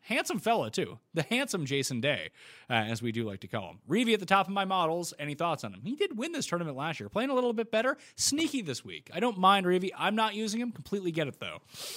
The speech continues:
Uh, this guy says, "Why no Bryson outright love for the second time? Duplicate questions equal banned for life." Sorry, pal. Give your head a shake.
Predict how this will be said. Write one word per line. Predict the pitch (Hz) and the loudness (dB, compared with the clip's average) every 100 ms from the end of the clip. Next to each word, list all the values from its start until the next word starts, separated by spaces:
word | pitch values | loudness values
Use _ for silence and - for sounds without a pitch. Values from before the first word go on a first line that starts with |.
| - - - - - - - - - _ _ _ _ _ - _ _ - | -10 -10 -12 -14 -16 -18 -20 -20 -20 _ _ _ _ _ -20 _ _ -14
Uh, | 101 107 110 | -8 -6 -4
this | 151 190 | -2 4
guy | 226 | 4
says, | 214 196 | 6 2
"Why | 123 156 202 | 4 6 6
no | 190 202 196 | 4 4 2
Bryson | 160 170 185 185 | 4 4 4 2
outright | 156 214 147 123 | 4 4 4 0
love | 117 98 90 _ _ | -4 -6 -8 _ _
for | - 156 143 | 0 4 4
the | 135 | 4
second | - 139 135 107 | 4 2 0 -2
time? | 165 127 87 - _ - | -2 -2 -6 -16 _ -2
Duplicate | 143 131 123 123 - | 0 0 -2 -4 -2
questions | 170 185 135 127 - | 0 0 0 -2 4
equal | 302 240 277 269 - _ - | 4 8 8 8 2 _ 10
banned | - 359 339 | 12 12 12
for | - 349 | 8 10
life." | 349 349 339 - - | 12 12 10 6 -8
Sorry, | - - 233 208 | -6 -4 0 0
pal. | 139 - 131 156 233 - _ _ - | 0 2 4 6 6 2 _ _ -4
Give | 285 262 | -2 2
your | 180 | 4
head | 147 196 | 4 4
a | 175 | 2
shake. | - 117 104 | -2 -8 -10